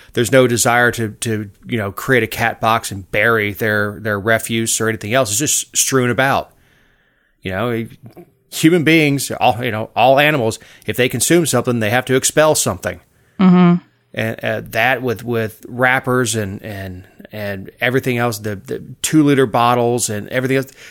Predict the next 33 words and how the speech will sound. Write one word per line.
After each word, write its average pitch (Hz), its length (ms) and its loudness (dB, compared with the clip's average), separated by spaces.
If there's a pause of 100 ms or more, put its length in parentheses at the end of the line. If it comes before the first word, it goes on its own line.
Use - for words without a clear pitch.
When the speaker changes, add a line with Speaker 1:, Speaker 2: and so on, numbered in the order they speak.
(100)
Speaker 1:
Yeah, 254 160 4
it's - 100 -2
heartbreaking 123 560 2
to 110 60 -6
see 139 200 0
something 127 240 -2
that, 123 240 -2
that 120 160 -2
is 113 160 -4
a 107 300 0
pristine 127 420 -2
environment 110 520 0
destroyed. 107 580 0 (2500)
Ah, - 200 -4
man, 151 200 2
it, 160 340 -2
the 147 80 -2
border 220 220 4
crisis 139 320 0
is 123 140 0
just - 200 0
so 117 220 0
easy 98 260 -8
to 95 60 -12
fix. - 520 -8 (1900)
Do 147 160 4
away 147 220 6
with 135 100 0
the 131 100 2
incentive. 117 580 -2 (2000)
Speaker 2:
Well 233 200 4
Speaker 1:
Now, 139 260 2
I, 131 480 -4